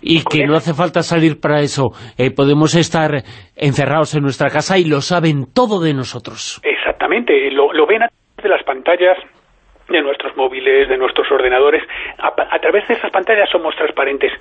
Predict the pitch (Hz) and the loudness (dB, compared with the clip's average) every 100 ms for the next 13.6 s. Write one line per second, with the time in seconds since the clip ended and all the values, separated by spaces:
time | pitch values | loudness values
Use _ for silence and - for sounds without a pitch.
0 | _ - 170 165 170 214 226 202 185 156 | _ -8 0 2 2 2 2 4 4 4
1 | 151 131 127 - - 139 131 131 170 190 | 0 -4 -6 -12 -4 -2 -2 -2 2 2
2 | - - - - 190 196 170 156 147 180 | 0 -6 -6 -6 -2 0 0 -4 -2 0
3 | 180 220 - - 151 139 139 135 226 247 | 0 -2 -4 -6 -6 -4 -6 0 0 2
4 | 226 190 175 185 - - 175 175 170 165 | 0 0 2 2 0 -4 -4 -4 -4 -4
5 | 160 214 214 - - - - - - 156 | 0 0 -2 -6 -12 -18 -20 -18 -4 -2
6 | 139 131 156 160 170 185 180 - - 160 | -2 -2 0 0 0 -4 -6 -14 -10 -4
7 | 151 143 139 151 170 180 175 160 151 156 | -2 0 -2 0 2 2 0 -4 -4 -4
8 | 143 131 - 156 170 170 - 131 127 143 | -2 -4 0 -2 -2 -10 -6 -4 0 0
9 | - 156 139 147 - 147 185 208 - 175 | 0 -2 0 0 -2 -4 -2 0 -2 -6
10 | - - 160 196 156 170 160 127 131 131 | -8 -8 -6 -4 0 0 0 -2 0 0
11 | 135 135 131 123 123 120 120 113 - - | 0 0 -2 -2 -4 -4 -4 -6 -8 -6
12 | - - - - - 135 139 - 180 208 | -4 -4 -4 -6 -4 0 0 2 2 0
13 | - - 135 160 196 | -6 -4 0 2 2